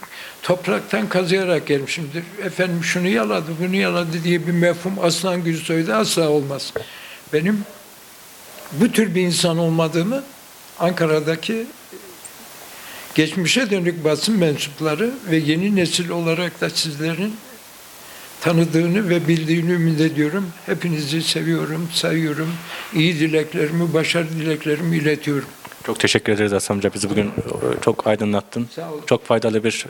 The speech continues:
Speaker 2: söyleşi oldu. Çok teşekkür
Speaker 1: Teşekkür
Speaker 2: ediyoruz.
Speaker 1: ederim. Teşekkür ederim. Üzülüyorum ya. Ya eşim öldü. "Ne yapıyorsun?" dediler ya. "Sen ne yapıyorsun Allah aşkına?" Ya bu kadar olur mu ya?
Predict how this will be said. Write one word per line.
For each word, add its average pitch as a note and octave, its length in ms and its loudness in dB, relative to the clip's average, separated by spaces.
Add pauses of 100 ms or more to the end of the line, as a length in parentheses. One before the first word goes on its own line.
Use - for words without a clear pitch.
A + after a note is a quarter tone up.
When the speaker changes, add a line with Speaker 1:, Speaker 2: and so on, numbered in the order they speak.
(140)
Speaker 2:
söyleşi G#2+ 400 0
oldu. G2 180 -2
Çok G#2+ 180 -4
teşekkür - 240 -2
Speaker 1:
Teşekkür G#2 140 -2
Speaker 2:
ediyoruz. F#2 280 -2
Speaker 1:
ederim. D3+ 180 -10 (560)
Teşekkür F#3 540 -14
ederim. E3 200 -12 (460)
Üzülüyorum B3 560 2
ya. C#3 180 0 (720)
Ya C#4 200 -2
eşim D4+ 420 0
öldü. G#3+ 500 2
"Ne F#3+ 60 6
yapıyorsun?" C4 580 2
dediler E3 360 2
ya. F#3 220 -2
"Sen G3 300 0
ne G#3+ 40 6
yapıyorsun C4+ 560 0
Allah E3 260 0
aşkına?" - 280 -4 (1400)
Ya G#3+ 180 4
bu C#4 80 8
kadar E4 360 2
olur A#3 300 2
mu D4+ 140 -2
ya? G3 220 0